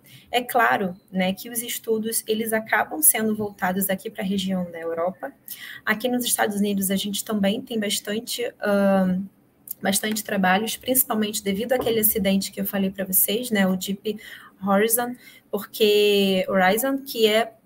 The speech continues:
que foi um acidente muito importante. Até hoje as pessoas estudam os impactos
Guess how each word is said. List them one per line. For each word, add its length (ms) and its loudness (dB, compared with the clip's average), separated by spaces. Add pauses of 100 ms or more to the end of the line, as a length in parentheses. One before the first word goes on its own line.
(360)
que 120 -12
foi 280 2
um 100 0
acidente 680 0
muito 580 -2
importante. 720 -4
Até 300 -2
hoje 480 2
as 140 -2
pessoas 380 -2
estudam 600 -4
os 160 -2
impactos 800 -4